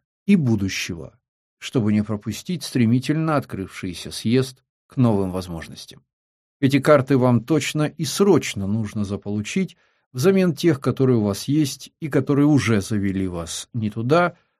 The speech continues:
в тупики жизни, принеся вам немало страданий. А теперь вернёмся, так сказать, в реальность,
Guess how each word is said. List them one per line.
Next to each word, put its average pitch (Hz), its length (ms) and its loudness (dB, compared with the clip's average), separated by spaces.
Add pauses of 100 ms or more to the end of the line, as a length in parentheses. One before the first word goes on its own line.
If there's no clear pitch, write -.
(120)
в - 100 -20
тупики 139 400 -2
жизни, 147 560 0 (240)
принеся 131 580 2
вам 117 340 0
немало 104 520 2
страданий. 80 640 -12 (440)
А 123 120 -2
теперь 190 280 2
вернёмся, 156 460 2
так 123 140 -2
сказать, 113 460 -2 (180)
в 120 100 0
реальность, 95 580 0